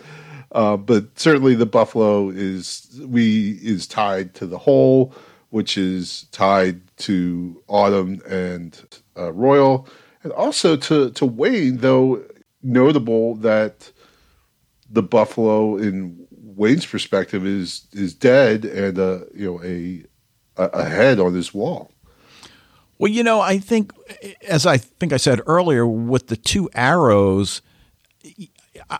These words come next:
Speaker 2: I still get the sense that w-, we're meant to think that, you know, this, this buffalo came from a different time. So,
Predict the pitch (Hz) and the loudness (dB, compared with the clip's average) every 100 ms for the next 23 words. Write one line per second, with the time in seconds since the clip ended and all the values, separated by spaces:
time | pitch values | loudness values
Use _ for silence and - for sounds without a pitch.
0 | - 143 - 196 175 - 156 131 - 160 | -4 -2 0 0 0 0 -2 -2 0 2
1 | 175 156 - 123 117 - 120 120 123 120 | 2 0 -2 0 0 -4 -8 -8 -2 0
2 | 120 110 131 135 - 120 - - 143 131 | 2 2 2 2 0 -4 -4 0 2 2
3 | - 101 117 107 107 - - - - - | -2 -2 0 2 -2 -6 -20 -20 -20 -6
4 | 120 110 104 113 127 - - _ _ _ | -2 0 0 0 0 -2 -8 _ _ _
5 | _ _ 120 110 104 135 160 - 120 110 | _ _ -2 -2 0 0 0 2 4 6
6 | 104 - 135 131 127 113 127 113 110 101 | 4 2 2 4 4 2 0 2 0 -4
7 | 98 _ 107 101 127 107 92 - 185 175 | -8 _ -10 -6 -6 -6 -10 -8 -6 -4
8 | 98 90 90 - _ _ - - - 117 | -4 -8 -12 -14 _ _ -20 -14 -6 -4
9 | 113 107 104 | -2 -4 -6